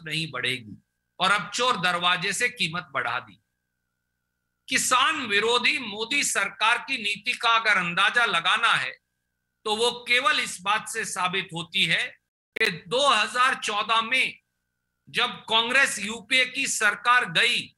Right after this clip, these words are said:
तो डीएपी खाद के पचास किलो के कट्टे यानी बैग की कीमत थी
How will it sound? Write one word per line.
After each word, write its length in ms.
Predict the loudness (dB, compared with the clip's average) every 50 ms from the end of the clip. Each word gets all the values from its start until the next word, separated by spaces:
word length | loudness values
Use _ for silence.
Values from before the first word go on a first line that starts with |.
| _ _ _ _ _ _ _ _ _ _ _ _ _ _ -8
तो 100 | -6 -6 -4
डीएपी 600 | -2 0 0 2 2 2 0 0 -2 -4 -4 -4
खाद 400 | -2 0 2 2 2 2 -2 -2
के 120 | -2 0 0 0 -2
पचास 560 | -4 -4 -4 -2 0 0 0 0 -2 -6 -10 -8
किलो 260 | -6 -6 -4 -4 -4
के 180 | -4 -2 -2 -2 -2 -2
कट्टे 340 | -4 -4 -4 -2 0 0
यानी 360 | 2 2 2 2 0 -2 -4 -8
बैग 260 | -4 0 0 0 0 0 -4 -6
की 100 | -8 -8
कीमत 420 | -6 -6 -8 -6 -6 -8 -8 -6
थी 180 | -4 -2 -2